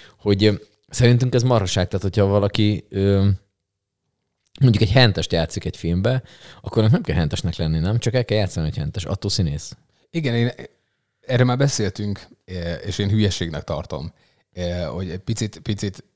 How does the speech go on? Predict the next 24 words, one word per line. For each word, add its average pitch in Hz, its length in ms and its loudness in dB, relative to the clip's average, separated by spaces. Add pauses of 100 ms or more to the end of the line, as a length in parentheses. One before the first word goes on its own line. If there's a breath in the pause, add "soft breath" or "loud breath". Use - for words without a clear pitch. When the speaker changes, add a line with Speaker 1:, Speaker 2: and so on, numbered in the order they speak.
(480)
Speaker 2:
átestünk 104 520 -2
a 110 40 0
ló 104 80 2
másik 98 360 0
oldalára. 85 480 -4 (140)
Speaker 1:
Mhm. 101 280 0
Speaker 2:
Ö, 87 340 -8 (2500)
én 117 180 2
azt 110 160 0
például 101 260 -2
megértem, 104 560 0
hogy 90 160 -6
a 76 420 -8 (100)
tizenkét 98 600 0
év 85 140 -4 (160)
rabszolgaságban, 85 1120 -6 (380 soft breath)
ö, 87 300 -2
nem 113 180 6
a 95 100 4
Jonah 101 240 0
Hill 87 180 -4
volt 80 220 -6
a 85 40 -4
rabszolga. 65 600 -8